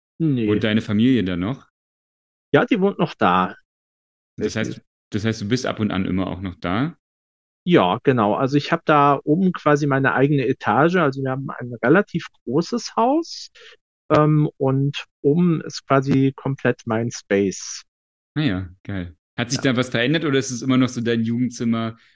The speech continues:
Speaker 2: wo so ein Poster von Avril Lavigne an der Wand hängt oder sowas?
Speaker 1: <laughs> Also jetzt gerade sitze ich in meinem <laughs> alten Zimmer, also das ist eigentlich noch unten. Ähm, ja, Avril Lavigne, hab ich gehört, hängt aber nicht da.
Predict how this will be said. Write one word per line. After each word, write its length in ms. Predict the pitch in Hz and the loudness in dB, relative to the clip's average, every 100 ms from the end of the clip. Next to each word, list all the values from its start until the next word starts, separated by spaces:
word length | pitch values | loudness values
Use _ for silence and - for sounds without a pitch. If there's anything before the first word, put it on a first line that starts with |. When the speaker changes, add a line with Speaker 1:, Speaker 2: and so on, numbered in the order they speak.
| - | -10
Speaker 2:
wo 80 | 113 | -6
so 120 | 107 | -2
ein 60 | 104 | -2
Poster 340 | 113 110 127 | -2 -4 -4
von 160 | 117 113 | -4 -4
Avril 320 | 110 107 110 | -4 -2 -2
Lavigne 340 | 104 98 113 | -2 -2 -2
an 80 | 104 | -2
der 120 | 101 | -6
Wand 240 | 90 90 87 | -6 -8 -8
hängt 160 | 92 | -8
oder 160 | - 87 | -6 -6
sowas? 380 | 92 90 90 - - _ _ - | -6 -6 -8 -10 -18 _ _ -14
Speaker 1:
<laughs> 360 | - - - _ - - - - - | -10 -8 -10 _ -16 -14 -14 -8 -2
Also 180 | 143 | 2
jetzt 240 | 160 214 - | 4 4 4
gerade 380 | 151 127 175 170 | 2 6 6 6
sitze 280 | 202 - | 4 4
ich 100 | 294 | 2
in 60 | 247 | 4
meinem 320 | 208 - 208 | 0 4 4
<laughs> 40 | - | 6
alten 280 | 262 - | 2 0
Zimmer, 540 | 180 - 151 285 359 - | 0 4 4 4 2 2
also 180 | 151 156 | 4 4
das 180 | 156 | 2
ist 200 | 170 - 165 | 0 -2 0
eigentlich 220 | 165 - | 0 2
noch 180 | 156 - | -2 0
unten. 560 | 139 185 - 240 247 - - - - | 0 0 0 0 0 -2 -8 -12 -4
Ähm, 300 | 160 160 165 | 2 4 6
ja, 140 | 156 160 | 6 4
Avril 340 | - 170 180 | 6 6 6
Lavigne, 460 | 170 147 147 247 285 | 4 4 2 -2 -2
hab 100 | 190 | -2
ich 140 | 180 - | -4 -4
gehört, 400 | 139 120 175 277 | -8 -4 -2 -4
hängt 280 | - 190 - | -4 -4 -2
aber 180 | 160 160 | 0 0
nicht 220 | 147 - | -2 -4
da. 200 | 113 147 | 2 2